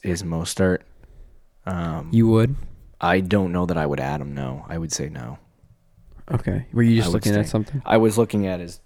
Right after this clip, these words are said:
Speaker 1: <clears throat> I was looking at his numbers for this week.
Speaker 2: And they weren't good?
Speaker 1: No, he had twelve points.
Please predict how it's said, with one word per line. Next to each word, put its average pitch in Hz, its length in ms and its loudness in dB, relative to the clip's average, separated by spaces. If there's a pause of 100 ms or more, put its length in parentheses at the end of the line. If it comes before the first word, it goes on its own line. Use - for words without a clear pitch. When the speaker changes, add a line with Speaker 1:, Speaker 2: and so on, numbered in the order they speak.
(120)
Speaker 1:
<clears throat> - 160 -18
I - 460 -4 (400)
was 101 120 -8
looking 104 260 -6
at 85 100 -4
his 85 120 -4
numbers 80 460 0 (2250)
for 92 140 -16
this 80 220 -10
week. 82 260 -4 (180)
Speaker 2:
And 104 460 2
they 104 160 0
weren't 98 200 0
good? 98 280 -2 (280)
Speaker 1:
No, 120 160 8
he 117 80 12
had 110 80 8
twelve 107 200 6
points. 87 300 -6